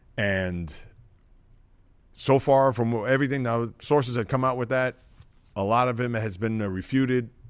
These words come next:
People say that he's been in Philadelphia, he's been the good soldier, seemed like his teammates like him, so who knows if, how true that is. But that's certainly a, a story or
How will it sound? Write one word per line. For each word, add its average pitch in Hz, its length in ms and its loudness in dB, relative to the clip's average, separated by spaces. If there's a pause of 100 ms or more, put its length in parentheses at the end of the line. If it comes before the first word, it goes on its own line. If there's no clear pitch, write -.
(460)
People 113 200 -2
say 117 260 2
that 104 220 -2
he's 92 180 -6
been 117 120 0
in 110 60 -2
Philadelphia, 117 500 0
he's 98 100 -2
been 107 140 -4
the 98 60 -2
good 92 120 -6
soldier, 117 540 -2 (440)
seemed 104 240 -4
like 101 120 0
his 90 80 -6
teammates 123 360 0
like 120 200 2
him, 117 160 -2
so 95 340 -2
who 104 120 -2
knows 107 200 -2
if, 82 140 -8
how 92 180 -2
true 101 240 -4
that 113 220 0
is. 110 340 -4 (580)
But 101 100 -6
that's 104 180 -2
certainly 101 460 -2 (220)
a, 95 360 -4
a 92 40 -6
story 117 440 2
or 95 440 -4